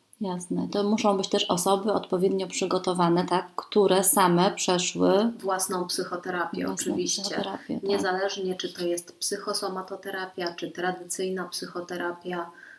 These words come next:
Speaker 2: Każdy psychoterapeuta, e, który wykonuje ten zawód, powinien przejść własną psychoterapię. To jest niezwykle ważne, ponieważ bez przejścia własnej psychoterapii terapeuta może być niszczący dla pacjenta.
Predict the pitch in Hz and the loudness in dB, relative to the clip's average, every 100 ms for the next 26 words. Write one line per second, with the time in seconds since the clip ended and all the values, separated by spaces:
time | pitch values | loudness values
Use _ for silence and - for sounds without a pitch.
0 | _ - 208 185 190 - 190 185 180 180 | _ 0 2 0 -2 -2 -2 -2 -6 -6
1 | 180 190 185 185 190 180 180 180 - 170 | -6 -6 -6 -6 -4 -2 0 -2 -4 -6
2 | 165 170 170 - 185 175 175 175 170 180 | -8 -8 -10 -6 -4 -4 -6 -6 -6 -4
3 | 175 175 170 170 175 175 - - 165 170 | -4 -6 -8 -6 -6 -8 -10 -10 -8 -6
4 | 170 160 - - 180 175 175 - 170 175 | -6 -8 -10 -6 -4 -4 -6 -14 -8 -6
5 | 175 - 180 175 - 175 175 175 170 165 | -6 -6 -8 -8 -10 -10 -10 -8 -8 -6
6 | 175 175 175 175 - 175 175 175 196 - | -8 -4 -4 -6 -8 -6 -6 -6 -8 -8
7 | 175 165 170 175 175 175 175 175 170 170 | -6 -6 -6 -6 -10 -12 -12 -10 -8 -10
8 | - - - - 185 202 - - 208 208 | -12 -20 -20 -8 -4 -4 -4 -6 -4 -4
9 | 208 180 185 185 190 185 - 185 185 185 | -6 -6 -6 -8 -10 -8 -8 -8 -10 -8
10 | 180 185 - 185 185 - _ - 214 220 | -6 -6 -6 -8 -8 -16 _ -10 -8 -6
11 | 214 208 220 208 202 214 208 190 202 214 | -4 -4 -4 -6 -6 -8 -8 -8 -6 -6
12 | 208 - 208 196 196 180 185 180 - 180 | -6 -6 -6 -6 -6 -6 -6 -8 -8 -10
13 | 185 185 | -10 -14